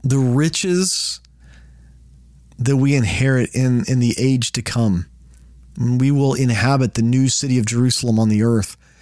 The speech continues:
the riches that we will inherit in those, in that day, they are, uh, unfathomable, unfathomable.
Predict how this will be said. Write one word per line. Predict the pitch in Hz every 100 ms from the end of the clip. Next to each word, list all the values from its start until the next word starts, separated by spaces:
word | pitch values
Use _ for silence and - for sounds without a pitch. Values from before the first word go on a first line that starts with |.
| - - - -
the | 120
riches | 117 135 - 123
that | 123
we | 127 127
will | 120
inherit | 113 92 - 131 135 120 - -
in | 107 110
those, | 117 120 113
in | - 113
that | 113 113
day, | 110 110 95 95 - - - - - - - - - - - -
they | 120 123
are, | 131 131 120 - - -
uh, | 214 190 - -
unfathomable, | 143 143 - - 127 123 113 104 87 - - - - - - -
unfathomable. | 175 175 170 - - - - - - 110 110 110 92 - 57 120